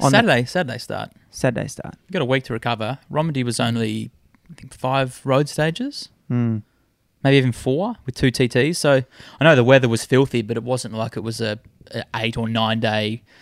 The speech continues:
Speaker 2: stage race where it might take a little bit to recover. So I don't think that's a problem
Speaker 1: And
Speaker 2: having
Speaker 1: unless,
Speaker 2: Romandy.
Speaker 1: unless they got grand plans for him f-, throughout the year, like, why wouldn't you take this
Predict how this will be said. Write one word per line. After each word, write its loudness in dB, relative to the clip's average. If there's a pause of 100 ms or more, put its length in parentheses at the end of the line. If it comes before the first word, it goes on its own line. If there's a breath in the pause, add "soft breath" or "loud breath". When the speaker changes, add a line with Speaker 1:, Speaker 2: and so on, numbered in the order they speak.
(220 soft breath)
Speaker 2:
stage 2
race 0
where -2
it -2
might 0
take -6
a -6
little -4
bit -6
to -10
recover. -4
So -4 (500)
I 0
don't -2
think -6
that's -8
a -20
problem -4
Speaker 1:
And 4
Speaker 2:
having 4
Speaker 1:
unless, 4
Speaker 2:
Romandy. -4 (180)
Speaker 1:
unless 4
they 4
got 2
grand 4
plans 2
for -2
him -6
f-, -12
throughout 2
the -4
year, 2
like, -2 (920)
why 6
wouldn't 4
you 4
take -2
this 0